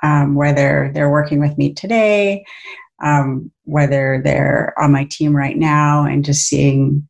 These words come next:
you know, their ability to grow and do some pretty amazing things.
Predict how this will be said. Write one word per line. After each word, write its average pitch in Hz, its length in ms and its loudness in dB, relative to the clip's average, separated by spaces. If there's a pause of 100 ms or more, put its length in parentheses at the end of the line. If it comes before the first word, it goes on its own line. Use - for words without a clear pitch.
(120)
you 151 80 2
know, 139 140 -2
their 147 300 2
ability 147 460 0
to 143 80 -2
grow 143 840 0 (140)
and 139 420 0 (160)
do 151 200 0
some 143 420 0
pretty 151 260 -2
amazing 147 720 0
things. 196 680 0